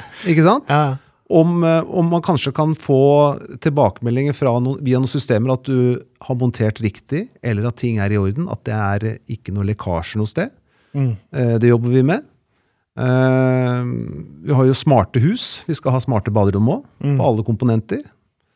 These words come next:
Speaker 1: Så, så det er noe vi jobber med, og så er det jo, vi kom-, vi kommer til å følge trender på farger og sånt, og kanskje kommer lys opp i, lyd.
Speaker 2: Mm.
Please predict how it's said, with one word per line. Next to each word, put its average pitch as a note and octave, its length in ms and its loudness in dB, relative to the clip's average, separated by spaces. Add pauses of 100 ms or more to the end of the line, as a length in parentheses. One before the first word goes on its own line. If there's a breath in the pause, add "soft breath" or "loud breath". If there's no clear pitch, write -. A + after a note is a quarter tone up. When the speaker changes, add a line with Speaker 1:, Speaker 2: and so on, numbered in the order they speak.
(460)
Speaker 1:
Så, E3 260 2
så E3+ 160 0
det D3 140 4
er D3+ 80 4
noe C#3+ 160 4
vi C#3 80 6
jobber B2+ 180 4
med, G3+ 220 2
og E3+ 180 -2
så D#3 160 2
er B2 60 4
det B2+ 80 6
jo, C3+ 260 6
vi D3 140 2
kom-, C3+ 280 0
vi C#3+ 220 0
kommer G#3+ 240 0
til D#3 120 0
å - 40 -4
følge C3+ 240 2
trender A2+ 460 2
på B2 180 0 (460)
farger A2 920 0
og A#2 80 -2
sånt, A#2 220 -2
og - 80 -8
kanskje C3 180 0
kommer C3 160 2
lys D3 400 0
opp F3+ 200 -2
i, F3+ 180 4
lyd. G#3 640 4 (180)
Speaker 2:
Mm. C#3 220 0